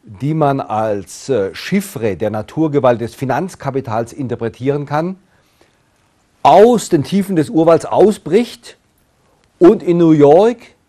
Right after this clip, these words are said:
an der Wall Street also, landet, Empire State Building hochkraxelt mit der weißen Frau in der Pranke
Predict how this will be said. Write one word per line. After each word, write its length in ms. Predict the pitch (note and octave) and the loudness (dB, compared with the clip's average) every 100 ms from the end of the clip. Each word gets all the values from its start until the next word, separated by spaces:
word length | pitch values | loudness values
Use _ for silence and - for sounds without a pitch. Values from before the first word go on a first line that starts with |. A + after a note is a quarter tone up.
| _ _ _ _ _ _ _ _ _ _ _ _ _ _ _ _ _ _ _ _ _ _ | _ _ _ _ _ _ _ _ _ _ _ _ _ _ _ _ _ _ _ _ _ _
an 100 | B2+ | 0
der 140 | E3 D3+ | 2 6
Wall 160 | F#3+ | 6
Street 220 | G3+ F#3 G3 | 4 0 0
also, 420 | G#3 G#3 A3 G#3 | 0 0 -4 -4
landet, 760 | - A#2+ D#3 A#3 A#3+ C4 C4+ - _ _ _ _ _ _ _ _ _ _ | -4 0 0 4 6 4 2 -20 _ _ _ _ _ _ _ _ _ _
Empire 420 | F3+ F#3+ G3 F#3+ | 0 2 2 0
State 260 | - F3 D#3+ | 2 0 0
Building 400 | E3+ D3 C3+ G#2+ | -2 -2 -2 0
hochkraxelt 800 | E3 F#3 - D3+ F3+ - F#3+ D3 | -2 -2 -8 -8 -8 -6 -8 -4
mit 160 | D3 | 0
der 100 | C#3+ | 2
weißen 320 | B2+ C#3+ C#3 | 2 0 -4
Frau 300 | B2 B2+ D3 | -10 -2 -2
in 80 | D3+ | 2
der 100 | C3 | 0
Pranke 640 | - G#2+ D3+ F#3+ G3+ A#3 | 0 -4 -4 -4 -4 -6